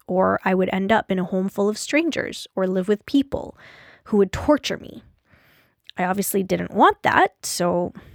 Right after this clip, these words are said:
I just cried a lot. I was completely trapped in this violent household. And if I was lucky, the house was calm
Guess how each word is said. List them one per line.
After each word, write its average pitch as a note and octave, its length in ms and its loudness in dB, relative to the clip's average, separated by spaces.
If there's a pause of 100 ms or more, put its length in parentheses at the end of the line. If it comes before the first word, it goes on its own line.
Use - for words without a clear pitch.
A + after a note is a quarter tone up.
(360)
I - 40 -8
just - 180 -8
cried A3+ 480 0 (140)
a F#3 80 -2
lot. F#3+ 480 0 (500)
I - 60 -4
was G#3+ 200 0
completely C4+ 720 0
trapped - 680 -2
in G3 200 -2
this F#3 480 0
violent G3+ 680 0
household. - 720 -4 (500)
And F#3+ 320 -4 (180)
if C#4 380 2
I C4+ 100 6
was C4+ 200 2
lucky, G3+ 600 0 (480)
the G3+ 220 0
house C#4 420 2
was A#4+ 160 4
calm G#3+ 600 -2